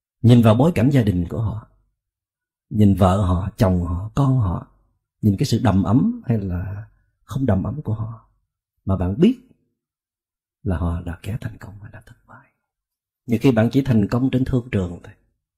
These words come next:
nhưng thất bại thảm hại trong đời sống gia đình. Nhưng mà ngược lại, nhiều khi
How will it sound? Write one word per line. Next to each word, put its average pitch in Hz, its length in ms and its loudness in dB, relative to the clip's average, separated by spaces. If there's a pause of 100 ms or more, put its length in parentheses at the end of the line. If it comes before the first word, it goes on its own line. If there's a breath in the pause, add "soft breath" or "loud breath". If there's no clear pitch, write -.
(240)
nhưng 110 120 -2
thất - 180 -8
bại 90 220 -8
thảm - 240 -8
hại 104 320 -12
trong 101 120 -10
đời 92 100 -6
sống - 200 -12
gia 104 180 -10
đình. - 140 -20 (2000)
Nhưng 143 100 0
mà 131 60 0
ngược 117 240 -2
lại, 107 160 2
nhiều 107 200 2
khi 127 380 2